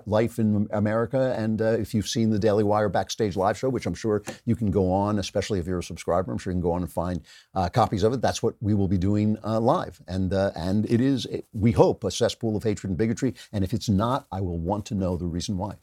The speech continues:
Uh, from Samuel, uh, "Hi, Andrew. I'm currently a twenty-year-old college student entering my sophomore year of college.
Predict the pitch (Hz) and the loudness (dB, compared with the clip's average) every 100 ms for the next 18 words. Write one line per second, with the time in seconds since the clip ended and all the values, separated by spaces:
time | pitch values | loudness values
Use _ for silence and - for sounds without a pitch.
0 | - - - _ 110 110 107 - - 143 | -20 -20 -20 _ 4 6 6 2 4 6
1 | 151 156 139 151 - - - 160 160 135 | 8 6 6 4 0 2 4 6 8 8
2 | 113 104 104 110 104 101 123 127 127 117 | 10 8 6 6 4 4 2 2 2 0
3 | - 147 139 113 - 151 165 147 117 - | -2 -2 2 0 0 -2 0 2 0 -2
4 | - 143 151 - 151 151 151 117 127 113 | -2 0 2 0 0 0 0 -2 -2 -2
5 | 104 - 113 - 107 104 95 - 127 127 | -2 -2 -4 -2 0 0 0 -2 -2 0
6 | 160 147 | 0 -4